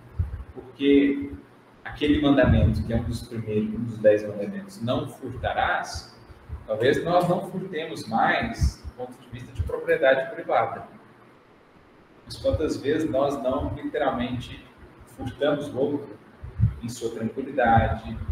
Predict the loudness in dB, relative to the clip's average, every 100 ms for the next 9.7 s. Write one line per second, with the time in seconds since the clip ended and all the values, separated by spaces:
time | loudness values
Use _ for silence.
0 | 4 4 -2 -6 -12 -12 -6 -2 0 4
1 | 4 6 4 2 0 2 2 2 -4 -8
2 | -8 -10 -8 -6 -6 -4 -4 -4 -6 4
3 | 6 8 8 6 0 -12 -20 -14 -10 -2
4 | 6 8 8 6 0 -6 -6 -6 -6 -6
5 | -6 -6 -4 -4 -4 -6 -2 6 6 6
6 | -2 -4 -4 -6 -4 -4 -6 -12 -8 -6
7 | -4 -6 -10 -14 -18 -20 -20 -18 -12 -8
8 | 0 0 0 -6 -8 -8 -4 -4 -2 0
9 | 2 2 2 -2 -8 -10 -12